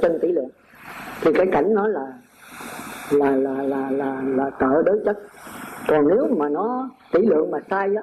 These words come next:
nó có thêm cái tình cảm trong đó, thì kêu là tợ tỷ lượng, thì đó là độc ảnh cảnh, như tôi nói là có thương có ghét trong đó. Còn cái chân tỷ lượng đó thì là tợ đối chất, là chưa có thương ghét, mà hình tướng đã bị cái nghiệp lực của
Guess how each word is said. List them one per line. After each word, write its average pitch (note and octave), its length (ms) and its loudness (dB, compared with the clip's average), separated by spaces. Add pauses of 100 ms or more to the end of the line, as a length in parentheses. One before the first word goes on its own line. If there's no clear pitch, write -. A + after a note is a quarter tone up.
(100)
nó G3+ 100 -4
có A#3 220 -4
thêm F#3+ 140 0
cái A3 140 0
tình D3 200 0
cảm D#3 260 -4
trong G3 140 -2
đó, A3+ 200 -4 (500)
thì D3 140 6
kêu F3+ 100 6
là D#3+ 200 4
tợ D3+ 220 -2
tỷ F#3+ 120 0
lượng, D3 300 -2
thì D3 80 2
đó D#3+ 140 -2
là D3+ 260 -2
độc C#3+ 160 -2
ảnh F3+ 220 -2
cảnh, C#3 180 -2
như G3 140 0
tôi E3+ 120 2
nói F3 220 -2
là C3+ 240 -2 (220)
có G3 200 4
thương F#3 200 4
có F#3 100 2
ghét G#3+ 160 2 (100)
trong D#3 140 -4
đó. F3+ 160 -2 (480)
Còn D3 280 4
cái G3+ 100 4
chân F#3+ 380 2
tỷ E3+ 120 4
lượng D#3 240 0
đó F3 100 -4 (100)
thì D3 140 0
là C#3+ 120 -4
tợ C#3+ 240 -2
đối F3+ 220 -2
chất, A3+ 180 -4
là C#3+ 100 -2 (100)
chưa F#3 180 4
có F#3+ 140 -2
thương F3 140 -2
ghét, F#3 180 0 (340)
mà D#3 120 2
hình D3 180 2
tướng A3 240 0
đã F3 60 -2
bị D#3 180 0
cái F#3+ 100 -2
nghiệp D3+ 220 0
lực D3+ 160 2 (100)
của F3+ 120 0